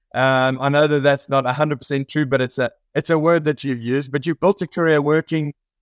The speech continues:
in sales within the technology industry, and then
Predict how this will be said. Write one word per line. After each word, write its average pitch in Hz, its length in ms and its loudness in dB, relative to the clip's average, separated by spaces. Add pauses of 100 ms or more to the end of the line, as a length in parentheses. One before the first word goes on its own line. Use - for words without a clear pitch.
(180)
in 127 100 -4
sales 175 460 4
within 143 240 0
the 131 100 0
technology 139 600 0
industry, 151 500 -2 (120)
and 127 160 -2
then 131 200 0